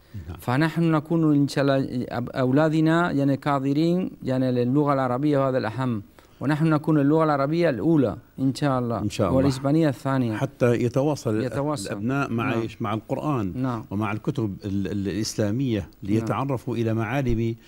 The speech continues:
Speaker 1: حضارة هذه الأمة التي
Speaker 2: نعم.
Speaker 1: انتسبوا إليها عقيدة وفكرا إن شاء الله. طيب، أوجه نشاط أخرى غير القرآن بالعربية؟
Speaker 2: والنشاط الأخرى هو النشر الثقافة الإسلامية العربية
Speaker 1: جميل.
Speaker 2: في المجتمع الغرب.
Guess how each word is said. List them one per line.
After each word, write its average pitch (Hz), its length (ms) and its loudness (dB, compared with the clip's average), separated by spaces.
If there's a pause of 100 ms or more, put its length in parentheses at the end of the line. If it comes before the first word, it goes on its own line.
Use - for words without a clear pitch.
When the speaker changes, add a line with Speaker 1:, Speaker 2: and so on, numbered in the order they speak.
(220)
Speaker 1:
حضارة 135 440 0 (180)
هذه 113 280 -2 (140)
الأمة 110 360 0 (460)
التي - 160 0
Speaker 2:
نعم. 107 140 -4
Speaker 1:
انتسبوا 101 480 -2
إليها 98 480 -2
عقيدة 92 580 -4
وفكرا 98 500 -4
إن 92 100 -4
شاء 87 220 -4
الله. 82 200 -6 (800)
طيب، 123 200 2
أوجه 139 260 0
نشاط 127 340 -2
أخرى 110 240 -6
غير 120 220 0
القرآن 101 400 -6
بالعربية؟ 92 300 -2
Speaker 2:
والنشاط 139 640 0
الأخرى 151 580 -4
هو 151 280 0
النشر 131 1080 -2
الثقافة 113 1200 -4
الإسلامية 113 920 -4
العربية 135 720 0
Speaker 1:
جميل. 98 260 0
Speaker 2:
في 135 80 -2
المجتمع 127 480 0
الغرب. 110 320 -2